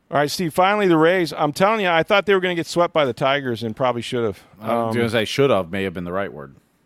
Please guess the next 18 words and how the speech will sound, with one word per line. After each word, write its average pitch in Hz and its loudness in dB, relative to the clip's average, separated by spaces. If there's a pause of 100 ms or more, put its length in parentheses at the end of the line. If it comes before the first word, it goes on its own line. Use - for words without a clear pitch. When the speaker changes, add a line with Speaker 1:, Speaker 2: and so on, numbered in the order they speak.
(220)
Speaker 1:
Yeah, 143 -2
I 135 -4
mean, 135 -6
look, 151 -2
they, 135 -4
you 131 -8
know, 110 -6
the 113 -8
first 143 -6
game 143 -6
they 131 -6
get 120 -8
shut 123 -2
out 117 -4
two 131 -6
to 107 -6
nothing. 127 -8 (680)
And 107 -4